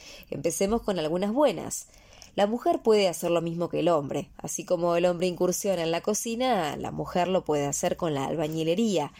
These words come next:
dijo Paola Cejas. Con esa convicción, desde su merendero Ser Solidario, lanzaron en dos mil veintiuno el curso Mujeres a la Obra. Graciela Popi Spagnoli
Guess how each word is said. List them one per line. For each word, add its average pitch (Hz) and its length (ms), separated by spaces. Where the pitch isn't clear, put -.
dijo 190 340
Paola 170 340
Cejas. - 640
Con 160 180
esa 180 240
convicción, 208 760
desde 156 240
su 151 160
merendero 165 580
Ser - 260
Solidario, 185 760
lanzaron 190 420
en 175 140
dos 175 120
mil 202 160
veintiuno 220 480
el 202 100
curso 180 440
Mujeres 185 640
a - 80
la 139 180
Obra. 139 380
Graciela 269 680
Popi 208 500
Spagnoli 190 800